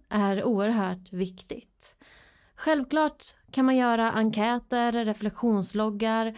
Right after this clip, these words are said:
och samla in enskilda reflektioner från medarbetare. Det är en del i det. Men i samtal kan vi få fram så mycket mer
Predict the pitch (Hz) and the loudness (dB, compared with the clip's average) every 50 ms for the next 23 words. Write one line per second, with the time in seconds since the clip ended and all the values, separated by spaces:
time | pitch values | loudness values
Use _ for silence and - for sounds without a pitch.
0 | - - - - - 214 - 240 233 226 226 226 214 208 202 202 - - 262 254 | -14 -20 -18 -8 -8 -4 0 2 2 4 4 4 4 4 2 2 2 2 2 2
1 | 220 208 208 - - 277 269 254 247 247 247 240 240 226 220 - 214 214 - 190 | 2 0 -2 -2 -2 -2 0 0 0 0 0 0 -2 -2 -4 -4 -8 -6 -4 -4
2 | 180 180 180 180 180 180 180 - 190 190 190 185 180 175 165 170 170 190 170 180 | -2 -2 0 -2 -2 -4 -4 -4 -4 -2 -2 -2 -2 -2 -4 -6 -6 -6 -8 -10
3 | 180 - 101 104 - 226 214 _ - - - - - - - _ - 233 294 - | -10 -10 -8 -6 -6 -8 -8 _ -20 -20 -20 -20 -20 -20 -18 _ -4 -2 -2 0
4 | - 247 240 - 233 233 226 220 196 190 226 269 254 220 190 175 170 - - 160 | 0 -2 0 0 2 2 4 4 2 2 0 0 -2 -2 -2 -4 -4 -6 -6 -6
5 | 156 - - 233 - _ _ _ _ _ _ _ _ _ _ _ _ _ _ _ | -6 -6 -6 -6 -8 _ _ _ _ _ _ _ _ _ _ _ _ _ _ _
6 | _ _ _ - 240 254 277 294 277 220 202 214 240 262 277 277 262 _ _ - | _ _ _ -2 0 2 2 2 0 -2 -2 -2 0 0 0 -2 -4 _ _ -20
7 | - - - _ _ _ _ - 254 254 - - - - 339 349 294 254 226 226 | -20 -20 -20 _ _ _ _ -2 -2 -2 -2 -6 -6 -4 -2 0 2 2 2 2
8 | 226 233 - - - 349 - - - - - 262 277 269 - _ _ _ _ _ | 0 -2 -6 -6 -4 -4 -4 -4 -4 -6 -6 -6 -8 -8 -10 _ _ _ _ _
9 | _ - - 269 277 277 285 269 302 269 - - 233 220 214 208 202 202 202 208 | _ -6 -2 0 0 0 0 -2 -2 -6 -4 -2 -2 0 0 2 2 2 2 2
10 | 208 190 - _ - - - - 320 339 330 311 277 247 240 233 - - _ - | 0 -2 -6 _ -18 -14 -6 -4 -2 -2 0 0 2 2 2 0 0 -6 _ -4
11 | 208 202 208 240 294 339 359 269 - - - - - - - - 254 | -2 0 2 2 2 2 0 -2 -4 -6 -10 -10 -8 -8 -8 -10 -10